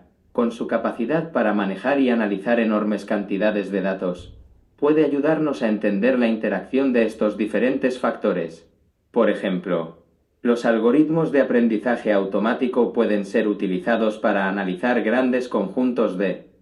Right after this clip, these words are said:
datos, buscando patrones y conexiones que podrían ser difíciles de detectar para los humanos. En el contexto de la hipersexualidad,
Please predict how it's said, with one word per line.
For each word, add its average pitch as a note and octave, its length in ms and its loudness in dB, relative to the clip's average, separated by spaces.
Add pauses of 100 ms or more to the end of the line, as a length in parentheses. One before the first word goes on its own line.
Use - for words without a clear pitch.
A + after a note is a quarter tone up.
(280)
datos, - 640 -4 (300)
buscando B2+ 580 0
patrones C#3+ 540 2
y B2+ 80 0
conexiones A#2+ 640 0
que A#2 120 2
podrían G#2+ 420 2
ser G#2 220 0
difíciles A2+ 540 2
de A2+ 120 4
detectar G2+ 560 -2
para A3+ 180 0
los F#3 160 -2
humanos. E2 560 -6 (240)
En C#3 140 2
el D3+ 160 2
contexto D#3 580 2
de D3 80 4
la B2+ 120 6
hipersexualidad, A2+ 1000 0